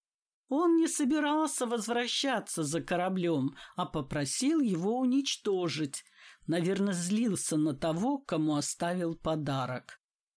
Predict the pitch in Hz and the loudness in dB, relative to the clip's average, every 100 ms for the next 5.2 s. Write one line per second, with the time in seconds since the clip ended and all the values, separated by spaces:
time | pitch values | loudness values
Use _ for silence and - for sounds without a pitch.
0 | _ 151 151 135 175 202 269 214 156 - | _ -2 -2 -2 -2 0 0 0 -2 -4
1 | - - _ 165 185 143 131 180 254 - | -10 -20 _ -2 0 0 0 0 0 0
2 | 277 302 302 269 - 294 202 185 - 196 | 2 4 4 2 0 0 0 -2 -2 -2
3 | 190 196 - 208 190 - 165 180 - 196 | 0 -2 0 0 0 -2 -2 -2 0 0
4 | 170 - 151 - - 151 147 160 247 240 | -2 -2 -6 -6 -6 -2 0 0 0 0
5 | 143 - | -4 -6